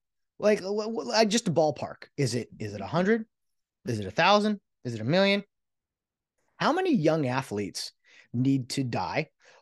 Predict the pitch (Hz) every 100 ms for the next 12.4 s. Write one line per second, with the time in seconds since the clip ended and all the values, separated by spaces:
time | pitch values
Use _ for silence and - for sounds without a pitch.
0 | _ 139 123 113 110 101 92 76 60 -
1 | 151 160 165 147 151 151 139 135 135 135
2 | 139 135 123 131 131 131 123 123 120 120
3 | - 285 349 262 196 196 170 165 165 -
4 | - _ _ _ _ 110 117 110 185 247
5 | 139 120 107 - _ _ 123 117 107 170
6 | - 123 - - - - 139 170 175 165
7 | 156 151 156 - - 151 143 117 117 123
8 | - _ _ _ _ 127 123 120 113 _
9 | _ _ _ - 185 262 294 285 254 147
10 | 156 143 139 131 - 110 98 - 117 107
11 | - - _ 110 104 98 71 _ - -
12 | 143 - - 123